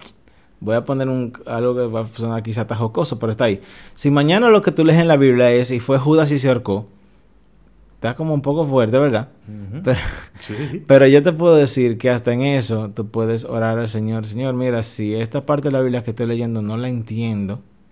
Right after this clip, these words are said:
Speaker 1: no entiendo de qué se trató esto, yo entiendo que tú tienes propósito en todo".
Speaker 2: Ujú.
Speaker 1: Y te aseguro que, bueno, ese ejemplo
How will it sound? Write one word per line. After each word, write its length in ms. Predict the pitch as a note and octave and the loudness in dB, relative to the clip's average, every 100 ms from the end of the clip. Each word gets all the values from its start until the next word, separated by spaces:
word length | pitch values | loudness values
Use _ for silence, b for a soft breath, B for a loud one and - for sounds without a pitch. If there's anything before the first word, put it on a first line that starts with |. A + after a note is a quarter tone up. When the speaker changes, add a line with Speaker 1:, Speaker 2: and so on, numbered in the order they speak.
| _ _ _ | _ _ _
Speaker 1:
no 120 | - G#2+ | -8 -8
entiendo 380 | A2 A2+ A#2 | -6 -4 -4
de 100 | G#2+ | -6
qué 100 | A2 | -6
se 140 | A2 A2+ | -8 -6
trató 400 | A#2 A2+ A#2+ A2+ | -6 -6 -4 -4
esto, 360 | G#2 G2 G#2+ G#2+ b b b b b b b _ | -4 -6 -10 -12 b b b b b b b _
yo 160 | G#2 B2 | -8 -6
entiendo 400 | C3+ C#3+ C#3+ C3+ | -2 -2 -2 -4
que 540 | - B2+ A#2 A2+ A2 - _ _ _ _ - | -6 -4 -2 -4 -6 -14 _ _ _ _ -12
tú 100 | A#2+ | -6
tienes 220 | C3 C#3 | -4 -4
propósito 480 | C#3 C3+ C3 B2 B2+ | -6 -6 -6 -6 -6
en 100 | A#2+ | -4
todo". 320 | B2+ A2 A2 _ _ _ _ _ _ - _ - | -4 -4 -10 _ _ _ _ _ _ -20 _ -20
Speaker 2:
Ujú. 100 | A#2 | -8
Speaker 1:
Y 240 | G#2+ B2 A#2 | -4 -2 -2
te 140 | B2 | -2
aseguro 500 | A#2+ C#3+ F3 D#3 C#3+ | -2 0 2 2 0
que, 120 | B2+ | -2
bueno, 380 | G#2+ A#2 A#2 A2+ | -4 -4 -4 -4
ese 180 | A#2 B2 | -4 -4
ejemplo 640 | B2 B2+ A#2+ A#2+ A2 G#2 | -4 -4 -4 -4 -4 -6